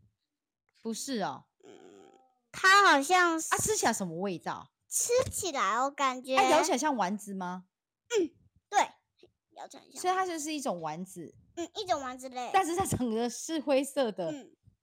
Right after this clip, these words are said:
Speaker 1: 这形容我，好啦，你挑食，挑这个很棒，听起来很不妙，这个食物。
Speaker 2: 那不然我下次画给你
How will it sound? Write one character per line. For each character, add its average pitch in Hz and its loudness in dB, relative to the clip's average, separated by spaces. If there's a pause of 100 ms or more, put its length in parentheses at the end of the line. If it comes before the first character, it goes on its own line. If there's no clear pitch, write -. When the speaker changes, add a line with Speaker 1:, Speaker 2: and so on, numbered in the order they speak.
(280)
Speaker 1:
这 349 -6
形 262 -4
容 254 0
我， 185 0 (460)
好 190 -2
啦， 196 4
你 190 -4
挑 233 -4
食， 175 -6
挑 220 -4
这 214 -8
个 190 -8
很 143 -12 (140)
棒， 143 -2 (400)
听 269 -6
起 240 -4
来 160 -4
很 156 -10
不 165 -10
妙， 180 -4
这 160 -6
个 190 -4
食 - -10
物。 381 -10
Speaker 2:
那 453 4
不 440 -6
然 415 2
我 262 -8
下 269 -6
次 269 -8
画 254 -8
给 - -20
你 - -20